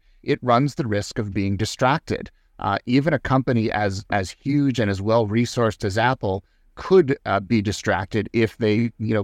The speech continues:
put too many eggs in too many baskets. And so really, this is just recognizing that, um, they're not gonna dominate in cars to the same degree. And if they do, it's gonna be a pretty steep climb. Uh,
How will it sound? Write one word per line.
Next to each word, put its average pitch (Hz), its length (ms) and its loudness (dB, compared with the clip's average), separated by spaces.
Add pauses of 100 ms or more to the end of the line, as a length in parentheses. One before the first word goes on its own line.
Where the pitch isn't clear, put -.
put - 240 -2
too 123 160 -2
many 113 300 2
eggs 101 260 -2
in 107 140 0
too 104 160 -2
many 101 180 0
baskets. 110 540 -2
And 101 100 -8
so 113 140 -2
really, 135 340 2
this 113 180 -2
is 107 60 -4
just 104 240 -2
recognizing 101 760 0
that, 98 200 0 (340)
um, 107 220 0 (240)
they're 123 160 0
not 127 260 0
gonna 143 200 0
dominate 131 560 0
in 104 160 0
cars 90 400 -2
to - 100 -10
the 104 80 -4
same 98 240 -2
degree. 101 320 0
And 117 80 2
if 101 160 -2
they 101 160 0
do, 113 400 0
it's - 200 -6
gonna 104 180 0
be 98 180 0
a 92 80 -2
pretty 117 320 0
steep - 400 -4
climb. 117 480 0 (320)
Uh, 104 140 -4